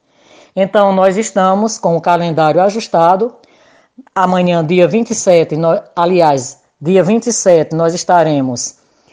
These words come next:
é, com essa programação, professor, funcionário e diretores, avaliando o calendário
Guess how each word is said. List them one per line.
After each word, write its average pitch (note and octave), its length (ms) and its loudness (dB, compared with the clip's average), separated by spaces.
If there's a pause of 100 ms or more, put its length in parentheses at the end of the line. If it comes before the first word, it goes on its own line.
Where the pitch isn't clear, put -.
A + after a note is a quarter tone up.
(180)
é, E3 540 2 (1600)
com F#3 120 0
essa F#3 220 0
programação, F3+ 800 0
professor, F3+ 800 0
funcionário E3+ 880 -2
e F#3 160 -2
diretores, F3 960 -2 (960)
avaliando F3 680 0
o E3 40 -4
calendário G3 800 0